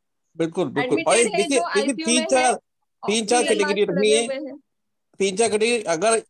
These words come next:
Speaker 1: acute renal failure की तरफ patient है या उसकी प्री, अ, हिस्ट्री आप, अ, steroid लेने की है क्योंकि comorbid
Speaker 2: हाँ।
Speaker 1: patient जो होते हैं,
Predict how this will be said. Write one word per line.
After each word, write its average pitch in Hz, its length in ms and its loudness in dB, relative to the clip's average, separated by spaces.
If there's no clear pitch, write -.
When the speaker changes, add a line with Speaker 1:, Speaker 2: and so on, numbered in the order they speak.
Speaker 1:
acute 202 280 -4
renal 170 300 2
failure 202 280 2
की 202 120 -2
तरफ 202 220 -2
patient 196 340 -2
है 220 100 -2
या 240 340 2
उसकी 185 420 0
प्री, 226 500 0
अ, 240 40 -6
हिस्ट्री 165 580 0
आप, 214 240 2
अ, 233 480 2
steroid 185 400 2
लेने 202 240 0
की 175 200 0
है 147 140 2
क्योंकि 156 300 -6
comorbid 196 580 2
Speaker 2:
हाँ। - 80 -10
Speaker 1:
patient 175 300 -2
जो 170 120 0
होते 156 220 0
हैं, 127 160 -2